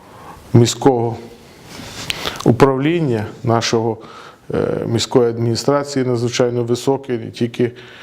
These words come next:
в нашому регіоні, а й в Україні. А пані Ірина є, е, управлінець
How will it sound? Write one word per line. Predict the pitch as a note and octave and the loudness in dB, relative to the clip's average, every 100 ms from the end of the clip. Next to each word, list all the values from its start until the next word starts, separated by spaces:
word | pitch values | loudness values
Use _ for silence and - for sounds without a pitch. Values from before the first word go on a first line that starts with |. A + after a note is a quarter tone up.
| - - | -20 -2
в | |
нашому | A#2 A#2+ - A#2 A2+ | 2 2 0 -2 0
регіоні, | G#2+ A#2 A#2 A2 G#2 | 0 0 0 -2 -4
а | |
й | G#2+ | -4
в | G#2 | -4
Україні. | G2+ A#2+ B2 D3+ E3 D#3 D#3+ - - - - - - | 0 0 2 0 0 -2 -4 -20 -20 -20 -20 -20 -2
А | - | 2
пані | - C#3+ | 2 2
Ірина | D3+ D3+ D3 C#3 | 2 0 2 0
є, | B2+ C3 C3 B2 - - - - - - A#2+ - - | 2 2 0 -2 -14 -20 -20 -20 -20 -20 -20 -14 -8
е, | - - - - | -6 -6 -10 0
управлінець | C3 C#3 C#3 C3+ C#3+ C#3 C3+ - - | 2 4 4 4 2 2 -2 -4 -8